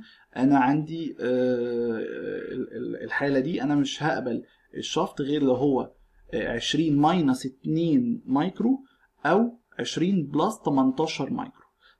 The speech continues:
فهم برضو عشرين، يعني مجموع عشرين مايكرو اللي هو الرينج المسموح يغلط فيه، ولكن اتشفت لفوق شوية.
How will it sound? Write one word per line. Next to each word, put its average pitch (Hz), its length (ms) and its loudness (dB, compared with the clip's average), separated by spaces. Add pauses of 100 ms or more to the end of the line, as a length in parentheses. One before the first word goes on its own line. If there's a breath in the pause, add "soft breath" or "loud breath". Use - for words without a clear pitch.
(100)
فهم 214 340 10
برضو 208 460 2 (260)
عشرين، 175 760 0 (280)
يعني 120 300 -2
مجموع 127 440 2
عشرين 147 320 0
مايكرو 170 400 0 (480)
اللي 123 120 -4
هو 135 100 6
الرينج 147 340 4
المسموح 135 400 2
يغلط 165 300 0
فيه، 185 140 -6
ولكن 156 380 0
اتشفت 202 480 -2
لفوق 143 240 0
شوية. 107 380 -2